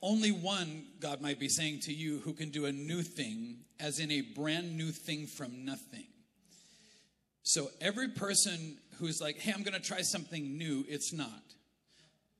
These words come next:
And it's not new in the way that God is speaking. So this is Creator who spoke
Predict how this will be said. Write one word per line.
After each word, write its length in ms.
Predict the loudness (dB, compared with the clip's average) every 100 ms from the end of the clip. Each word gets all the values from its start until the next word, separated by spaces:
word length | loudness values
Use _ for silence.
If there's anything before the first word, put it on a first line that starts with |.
| _ _ _
And 200 | 0 0
it's 180 | 0 0
not 280 | 0 -4 -2
new 260 | 0 2 2
in 80 |
the 100 | 2
way 180 | 0 0
that 180 | 0 -2
God 180 | -2 -2
is 240 | 2 4 4
speaking. 460 | 0 -6 -6 -16 -18 -20 _ _ _ _ _ -6
So 260 | -4 -4 -8 -14 0
this 220 | 4 6
is 140 | 4
Creator 720 | 0 -4 -2 2 4 2 -2
who 180 | -2 0
spoke 800 | 6 6 6 0 -2 0 -2 -10